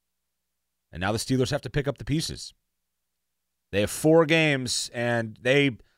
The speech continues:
essentially have to win three of the next four. And three of those four are on the road.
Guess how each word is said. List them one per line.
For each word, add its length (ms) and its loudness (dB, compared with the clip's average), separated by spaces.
essentially 600 4
have 240 2
to 100 4
win 200 4
three 240 2
of 80 6
the 80 4
next 180 2
four. 320 -2
And 580 4
three 340 4
of 80 10
those 240 6
four 520 4
are 180 4
on 140 0
the 100 0
road. 440 6